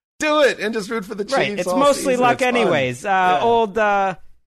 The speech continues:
Speaker 2: you know, old Clyde in the corner making fun of you for your pick. He doesn't know anything either. Clyde.
Speaker 1: Clyde.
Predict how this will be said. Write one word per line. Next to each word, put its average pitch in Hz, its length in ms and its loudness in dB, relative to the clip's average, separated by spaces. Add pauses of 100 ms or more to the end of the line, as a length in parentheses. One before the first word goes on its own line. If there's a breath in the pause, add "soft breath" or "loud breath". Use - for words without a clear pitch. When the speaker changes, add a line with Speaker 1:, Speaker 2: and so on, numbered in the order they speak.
(280)
Speaker 2:
you 214 140 -8
know, 143 180 -2
old 180 280 -4
Clyde 196 420 -2
in 170 80 -2
the 151 80 -4
corner 180 380 -4
making 143 300 -4
fun 170 220 -4
of 170 60 -4
you 135 160 -4
for 156 140 -12
your 139 100 -6
pick. 160 240 -10
He 175 80 -6
doesn't 139 260 -6
know 120 180 -8
anything 120 340 -12
either. 123 480 -12
Clyde. 110 220 -14
Speaker 1:
Clyde. 208 560 -6